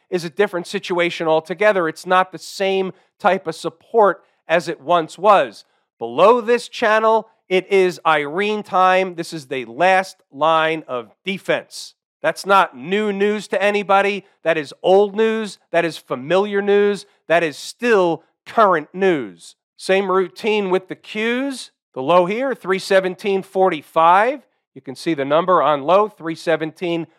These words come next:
forty-five. Closed today below that low, three seventeen fourteen. Again,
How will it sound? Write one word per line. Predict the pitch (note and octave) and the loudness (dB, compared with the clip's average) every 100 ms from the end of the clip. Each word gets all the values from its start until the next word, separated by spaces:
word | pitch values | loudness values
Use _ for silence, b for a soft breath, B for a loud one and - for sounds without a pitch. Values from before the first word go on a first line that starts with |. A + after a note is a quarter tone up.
| _ | _
forty-five. | _ F3 D#3+ - G3 G#3+ A3 A3 _ _ _ | _ -2 -2 2 6 6 6 0 _ _ _
Closed | _ F3 F3+ E3+ | _ 2 2 -2
today | F#3 F3+ F3+ | -2 0 -2
below | B2+ C3 D#3+ G3+ | -4 -2 0 0
that | F#3 G3 F#3+ | 2 2 2
low, | E3 G3 A3+ | 4 6 4
three | A3+ D#3+ E3+ | 0 -10 -10
seventeen | - F3 E3 D#3+ F#3 E3 | 0 0 0 -8 -8 -8
fourteen. | - F3+ E3+ G3+ G#3 F3+ | -2 -2 -2 -2 -2 -2
Again, | C#3+ - F#3 G#3+ B3 | -6 -2 2 2 0